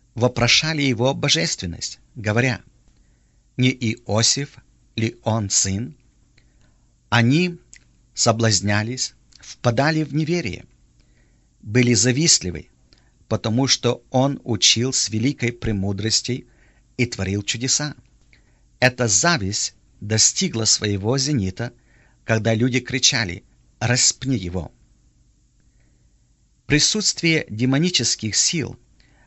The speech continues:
овладевших людьми в те дни, чувствуется и в дальнейших событиях. Когда Иисус учил в синагоге в Капернауме, вдруг бесноватый человек вскричал: «Оставь,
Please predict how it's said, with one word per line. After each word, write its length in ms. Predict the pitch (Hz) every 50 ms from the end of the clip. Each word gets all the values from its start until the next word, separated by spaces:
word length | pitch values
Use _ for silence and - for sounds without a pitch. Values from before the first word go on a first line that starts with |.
| _ _ _ -
овладевших 800 | 113 113 107 113 117 107 110 151 165 151 - - 123 113 - -
людьми 340 | 113 107 98 120 131 147
в 100 | 135 -
те 180 | - - 104 92
дни, 300 | 90 107 135 139 101 - - - _ _ _ _ - _ _ _ _ _ _
чувствуется 920 | - - - 202 - - - - 107 110 107 117 - - - 131 135 127 - _ _ _ _ _ -
и 80 | 127
в 60 | 113
дальнейших 580 | 104 92 113 107 104 104 104 104 - - 127 113
событиях. 560 | - - 143 131 160 160 - - 80 - - - _ _ _ _ _ _ _ _ _ _ _ _ _ _ _ _ _ _
Когда 380 | - 104 98 98 95 110 117 123
Иисус 460 | 123 120 - - - 135 127 - - -
учил 360 | 120 117 - - 135 139 131
в 80 | -
синагоге 640 | - - 123 113 117 120 110 104 139 139 127 113 110
в 100 | - -
Капернауме, 800 | - 107 - 110 104 98 101 98 95 - - 95 95 101 123 147 - _ _ _ _ _ _ _ _ _ _ _ _
вдруг 420 | - - 101 110 127 156 147 - - -
бесноватый 680 | 104 117 117 - - 120 117 113 131 147 147 - 131
человек 440 | 123 - - 120 120 107 113 123 120
вскричал: 600 | - - - 113 107 - - 110 95 - - - _ _ _ _ _ _ _ _ _ _ _ _ _ _ _ _ _ _ -
«Оставь, 480 | 165 175 - - - 196 175 123 113